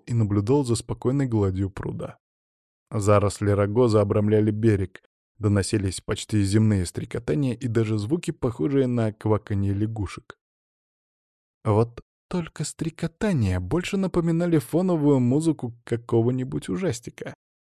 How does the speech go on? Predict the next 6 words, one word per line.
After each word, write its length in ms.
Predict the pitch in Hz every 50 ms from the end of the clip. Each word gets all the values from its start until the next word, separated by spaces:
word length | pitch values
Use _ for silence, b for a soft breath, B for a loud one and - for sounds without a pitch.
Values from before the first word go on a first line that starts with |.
| _ -
а 120 | 113 107
кваканье 640 | 110 - 98 101 101 107 - 151 156 160 170 170 156
начало 460 | 135 110 101 95 - - - - 104
казаться 640 | - - - 101 92 90 98 95 - - - - -
угрожающим 1120 | - 123 110 104 98 98 95 87 87 92 87 87 87 82 - - - - - - - -
скрипом. 720 | - - - - 98 95 95 113 - 110 98 - 135 -